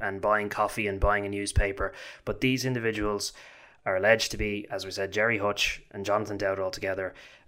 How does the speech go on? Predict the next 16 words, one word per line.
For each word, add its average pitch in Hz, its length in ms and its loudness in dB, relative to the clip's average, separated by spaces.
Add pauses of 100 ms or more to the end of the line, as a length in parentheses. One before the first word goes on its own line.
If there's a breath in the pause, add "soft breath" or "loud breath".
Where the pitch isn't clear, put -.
Uh, - 40 -4
and 95 480 -4
much 104 260 0
of 110 60 -6
the 104 60 -4
case, 98 420 -2
Jonathan 101 420 -2
Dowdall 95 460 -2
is 92 80 -12
alleging 98 580 0
and 95 100 -14
will 110 200 2
take - 260 2
the 101 60 -4
witness 98 320 -4
stand 95 460 -4